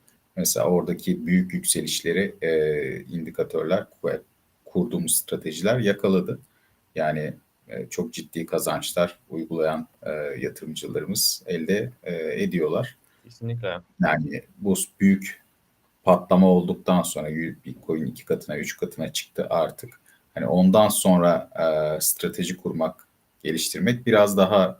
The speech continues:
Speaker 1: e, dezavantajlı oluyor ama siz önceden stratejiyi hazır etseydiniz, kurulumu tamamlayıp direkt o büyük yükselişleri yakalamış oluyordu, e, ve çok daha büyük karlar elde etme imkanınız vardı.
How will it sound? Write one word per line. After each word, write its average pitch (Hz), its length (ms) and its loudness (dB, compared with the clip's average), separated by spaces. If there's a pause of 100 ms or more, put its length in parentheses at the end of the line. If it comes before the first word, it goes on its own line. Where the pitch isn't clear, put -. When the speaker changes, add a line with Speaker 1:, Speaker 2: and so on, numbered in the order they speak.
Speaker 1:
e, 60 380 -2
dezavantajlı 76 800 -2
oluyor 82 200 0
ama 92 120 2
siz 92 200 0
önceden 92 420 4
stratejiyi 82 640 0
hazır 80 220 -2
etseydiniz, - 800 -6 (480)
kurulumu 85 420 -2
tamamlayıp 82 640 -4
direkt 117 260 4
o 95 220 0
büyük 101 460 -2
yükselişleri 85 800 -4
yakalamış 92 520 0
oluyordu, 76 420 -8 (140)
e, - 340 -8
ve - 240 -4 (760)
çok - 240 -4
daha 90 180 4
büyük 104 260 -6
karlar 92 320 4
elde 87 260 0
etme 85 440 -6
imkanınız 87 640 -4
vardı. - 360 -10